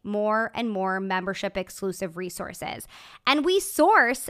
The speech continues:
these ideas straight from the members. We pop in the group and we're like, "Hey, what do you need?" And people are like, "Hey, I need a social story and going to the bathroom." I'm like, "I got you. Let's make that." "I need more collaboration forms." Cool.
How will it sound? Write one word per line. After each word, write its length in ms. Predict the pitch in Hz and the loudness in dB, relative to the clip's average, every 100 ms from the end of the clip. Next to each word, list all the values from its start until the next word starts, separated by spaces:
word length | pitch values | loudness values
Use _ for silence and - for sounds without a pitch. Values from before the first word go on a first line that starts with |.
| - | -8
these 320 | 220 302 294 | 0 2 6
ideas 680 | 269 254 233 302 202 202 214 | 4 4 0 4 4 4 0
straight 560 | - - - 247 277 - | -8 -10 0 4 4 2
from 160 | 262 | 2
the 60 | 254 | 4
members. 500 | 226 220 185 165 - | 4 4 0 -6 -4
We 240 | 247 269 | -2 -2
pop 400 | 220 - 277 302 | -2 6 8 8
in 80 | 302 | 6
the 80 | 277 | 0
group 220 | 294 269 | 2 2
and 80 | 214 | 2
we're 80 | 233 | 2
like, 180 | 226 | 2
"Hey, 280 | - 381 539 | 2 2 4
what 120 | 226 262 | 6 4
do 80 | |
you 80 | 320 | 4
need?" 240 | 320 370 196 | 2 2 0
And 120 | 196 | -2
people 180 | 233 226 | -2 -2
are 40 | |
like, 180 | 220 214 | -2 -2
"Hey, 160 | 311 | 0
I 80 | 302 | 0
need 120 | 269 | 0
a 60 | 294 | -4
social 260 | 277 262 262 | -4 -6 -4
story 180 | 277 | -4
and 80 | 269 | -2
going 100 | 262 | -2
to 60 | 269 | 2
the 60 | |
bathroom." 300 | 269 262 - | 2 2 -2
I'm 100 | - | -6
like, 220 | 202 196 _ _ _ - | -6 -6 _ _ _ 0
"I 100 | 240 | 4
got 280 | 285 247 - | 6 4 2
you. 80 | |
Let's 220 | 202 208 269 | 0 0 0
make 200 | 311 - | -2 -2
that." 240 | - - _ _ _ - | -6 -8 _ _ _ 0
"I 100 | 254 | 2
need 120 | 302 | 4
more 180 | 285 285 | 4 4
collaboration 640 | 277 262 247 226 254 - 226 | 4 6 6 4 -2 -2 -4
forms." 360 | 196 - - | -6 -8 -10
Cool. 440 | - 392 311 - | 2 6 6 2